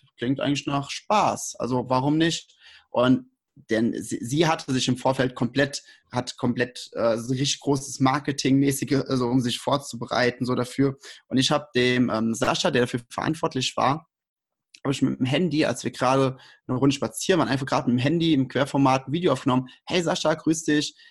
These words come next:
Äh, ich sag Jens, ähm, wir haben uns schon mal auf dem Event mal gesehen und, ähm, wir haben auch mal kurz miteinander gesprochen. Ich wollte einfach nur sagen, hier, ich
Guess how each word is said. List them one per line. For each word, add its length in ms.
Äh, 140
ich 80
sag 120
Jens, 440
ähm, 220
wir 80
haben 160
uns 120
schon 120
mal 80
auf 140
dem 220
Event 320
mal 140
gesehen 520
und, 340
ähm, 420
wir 80
haben 80
auch 40
mal 140
kurz 220
miteinander 280
gesprochen. 500
Ich 280
wollte 60
einfach 120
nur 120
sagen, 500
hier, 280
ich 200